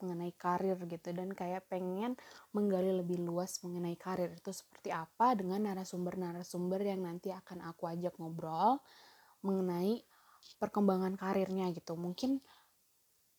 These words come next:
dalam hal ini tuh aku pengen kayak ngasih insight gitu. Karir itu bukan hanya kita kayak kerja kantoran doang gitu. Tapi di luar itu, karir itu kayak cukup banyak dan kalian bisa lebih explore lagi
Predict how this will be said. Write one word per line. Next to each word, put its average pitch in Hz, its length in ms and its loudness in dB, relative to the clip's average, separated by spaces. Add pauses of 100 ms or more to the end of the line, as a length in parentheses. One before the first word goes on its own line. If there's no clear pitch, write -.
(220)
dalam 185 480 6
hal 190 160 0
ini 190 240 -2
tuh 262 160 4
aku 262 80 6
pengen 196 400 2
kayak 180 400 -2
ngasih 185 400 -4
insight 180 400 -4
gitu. 165 160 -8
Karir 196 320 2
itu 220 160 4
bukan 233 320 2 (160)
hanya 165 480 -6
kita - 160 -6
kayak 196 240 -4
kerja 175 320 -8
kantoran 170 480 -4
doang 170 320 -4
gitu. 160 160 -14 (420)
Tapi 202 320 0
di 214 80 6
luar 196 240 8
itu, 185 300 0
karir 208 340 2
itu 190 160 -4
kayak 196 320 -4
cukup - 380 -6
banyak 175 500 4
dan 175 160 -2
kalian 190 400 -4
bisa 185 160 -12
lebih 175 300 0
explore 180 500 -4
lagi 175 320 -2